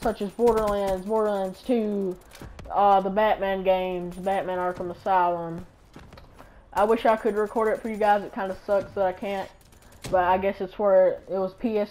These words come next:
three software, and they did not have the share button on your controller, or share play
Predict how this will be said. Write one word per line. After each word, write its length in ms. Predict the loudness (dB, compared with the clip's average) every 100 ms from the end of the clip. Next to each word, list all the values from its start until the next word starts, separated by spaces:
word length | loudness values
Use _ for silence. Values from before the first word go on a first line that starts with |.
| -4
three 180 | -4 -2
software, 840 | 2 2 2 0 -2 0 -2 -8 -20 _ -20 -20 _ _ -20 _ -6
and 440 | -2 -2 -2 -2
they 140 | -2 -2
did 120 | -2
not 220 | -4 -4
have 480 | 0 2 2 0 -4 -14 -18 -10
the 80 | -8
share 320 | -2 2 2
button 280 | 2 -2 -4
on 120 | -8
your 120 | -8
controller, 680 | -10 -12 -6 -4 -2 -4 -8 -16 -20 -20 -20 -20 -20 -20 -10
or 140 | -4 -4
share 300 | -2 -2 0
play 420 | 0 -2 -2